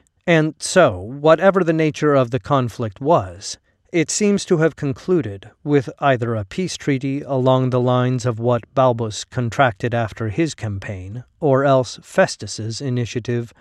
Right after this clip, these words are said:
was only against tribes in the region of the Garamantes, or a criminal element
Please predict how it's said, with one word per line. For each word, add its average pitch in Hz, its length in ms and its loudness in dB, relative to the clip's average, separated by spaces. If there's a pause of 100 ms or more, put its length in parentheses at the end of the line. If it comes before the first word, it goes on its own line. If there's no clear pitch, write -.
(340)
was 147 180 2
only 180 380 0
against 139 440 -6
tribes 139 540 -2
in 135 200 -6
the 123 80 -2
region 127 440 -4
of 117 120 -4
the 117 100 -4
Garamantes, 120 1040 -6 (380)
or 139 180 6
a 131 60 4
criminal 131 520 0
element 113 480 -4